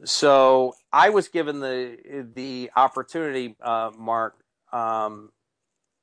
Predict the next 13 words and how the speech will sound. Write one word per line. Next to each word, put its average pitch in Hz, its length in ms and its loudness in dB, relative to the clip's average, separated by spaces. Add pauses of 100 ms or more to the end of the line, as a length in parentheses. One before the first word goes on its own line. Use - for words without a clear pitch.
(1600)
I 143 100 4
would, 165 220 0
I, 147 280 2
I 151 180 4
had 165 180 -4
been 147 160 -4
going 135 360 -2
through 131 760 -2
a, 110 460 -4 (1080)
a 127 80 -10
few 156 200 -2
years 143 320 4
after, 120 480 2